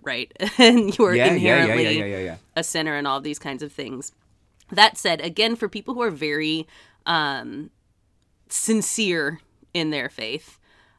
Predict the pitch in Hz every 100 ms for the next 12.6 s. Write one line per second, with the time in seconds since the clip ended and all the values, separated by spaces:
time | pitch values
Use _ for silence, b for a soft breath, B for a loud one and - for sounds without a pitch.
0 | b - 160 147 123 120 - _ _ _
1 | 180 185 185 180 165 - _ 170 180 -
2 | 165 - 170 - 180 170 160 - 226 247
3 | 240 208 175 160 156 165 165 156 151 165
4 | 151 147 - 151 _ 180 185 190 165 170
5 | 165 165 170 156 151 147 170 175 - -
6 | - _ _ _ _ _ _ _ _ _
7 | _ _ 156 160 202 175 185 175 165 196
8 | 165 - 165 151 - 156 151 147 - -
9 | 165 156 160 156 151 156 147 143 139 -
10 | 143 139 151 - 139 - - 123 - -
11 | 180 170 202 196 175 - b b b b
12 | - - 202 262 262